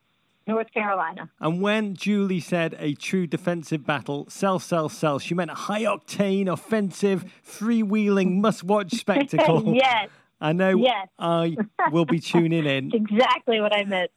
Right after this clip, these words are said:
Speaker 2: Now, Julie, I'm, I'll tune in for, I'll tune in for Julie Foudy alone. I never want to let your mother down. But the N W S L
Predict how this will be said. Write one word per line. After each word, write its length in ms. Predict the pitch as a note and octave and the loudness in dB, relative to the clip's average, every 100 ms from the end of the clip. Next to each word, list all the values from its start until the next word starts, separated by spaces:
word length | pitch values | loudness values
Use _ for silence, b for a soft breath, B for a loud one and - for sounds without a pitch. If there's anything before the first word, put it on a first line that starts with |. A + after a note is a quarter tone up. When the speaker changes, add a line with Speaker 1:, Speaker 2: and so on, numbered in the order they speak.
| - - | -14 -4
Speaker 2:
Now, 220 | G3+ F#3 | 0 0
Julie, 500 | G#3+ A#3 F3+ D#3 D3 | 2 4 4 2 0
I'm, 220 | G#3+ A3+ | 0 0
I'll 100 | A#3 G3 | -2 -2
tune 280 | D#4+ C#4 | 0 2
in 160 | B3+ B3 | 4 4
for, 80 | G#3+ | 2
I'll 200 | G3+ F#3+ | 2 2
tune 240 | A3+ E4+ | 0 0
in 100 | E4+ | -2
for 100 | F#3 | -2
Julie 300 | D#3 F3+ F3+ E3 | 0 0 0 0
Foudy 380 | F#3 E3+ D#3 | -2 0 0
alone. 360 | D#3 E3+ D3+ - _ _ - | 0 0 -2 -6 _ _ -8
I 100 | D3+ | -4
never 240 | D#3+ D#3 | -2 0
want 200 | D3 D3 | 0 -2
to 40 | |
let 140 | D3 D3+ | -4 -2
your 120 | C#3+ | -2
mother 260 | D3+ E3+ C#3+ | -2 -2 -2
down. 300 | D3 C3+ C3 | -2 -4 -4
But 140 | F3 | -4
the 120 | G3+ A3 | -2 -2
N 140 | A#3 | 0
W 360 | A3 G3+ G3 F#3 | 0 2 2 4
S 160 | B3 | 4
L 260 | F#3 D3 | 4 2